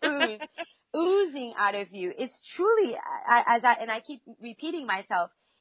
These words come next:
Speaker 2: it's the awareness and the consistency, not just based on self-care, but a true understanding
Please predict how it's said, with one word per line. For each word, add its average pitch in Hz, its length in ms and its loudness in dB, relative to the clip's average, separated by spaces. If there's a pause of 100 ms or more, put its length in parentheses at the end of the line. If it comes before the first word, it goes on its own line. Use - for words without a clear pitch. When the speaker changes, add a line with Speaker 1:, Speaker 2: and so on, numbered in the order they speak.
Speaker 2:
it's 277 200 -10 (100)
the 294 200 -4
awareness 240 760 -2 (160)
and 240 160 2
the 262 80 -4
consistency, 247 1300 -4 (340)
not 277 240 6
just 349 200 -2
based 254 240 0
on 226 200 -6
self-care, 220 500 0
but 196 180 -4
a 208 140 -4 (180)
true 294 240 -4
understanding 226 960 0